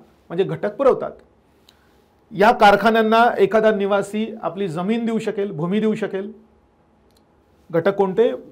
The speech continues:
लँड, लेबर, कॅपिटल, एंटरप्राइज. कोणी भूमी देईल, कोणी श्रम देईल, म्हणजे ज्याचा अर्थ हे, यांच्यापैकी काही निवासी या कारखान्यांमध्ये काम करणारे असू शकतील.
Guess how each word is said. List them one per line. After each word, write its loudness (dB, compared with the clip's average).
लँड, 0
लेबर, 2
कॅपिटल, 0
एंटरप्राइज. -2
कोणी 4
भूमी 0
देईल, 4
कोणी 0
श्रम -2
देईल, -2
म्हणजे 2
ज्याचा 2
अर्थ 0
हे, 2
यांच्यापैकी 0
काही 2
निवासी 0
या 4
कारखान्यांमध्ये -2
काम -4
करणारे 0
असू -4
शकतील. -10